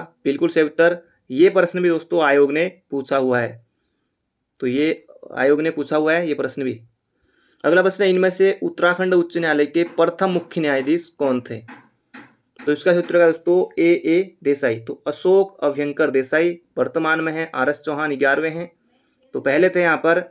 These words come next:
एए देसाई, अशोक अभयंकर देसाई। अगला उत्तराखंड का न्यूनतम भौगोलिक क्षेत्रफल वाला जनपद है, मतलब कि उत्तराखंड के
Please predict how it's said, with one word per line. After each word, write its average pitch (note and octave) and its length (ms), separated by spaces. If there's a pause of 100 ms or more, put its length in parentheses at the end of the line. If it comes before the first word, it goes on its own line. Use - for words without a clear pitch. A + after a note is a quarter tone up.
(160)
एए E3 300 (400)
देसाई, C#3+ 340 (140)
अशोक F3+ 480
अभयंकर C#3 580 (240)
देसाई। B2 360 (840)
अगला F#3+ 260
उत्तराखंड F#3+ 540
का F#3 160
न्यूनतम F3+ 560
भौगोलिक E3 500
क्षेत्रफल D#3 640 (160)
वाला C#3+ 220
जनपद B2+ 360
है, - 220 (500)
मतलब E3+ 280
कि G3 120
उत्तराखंड F3 520
के E3 280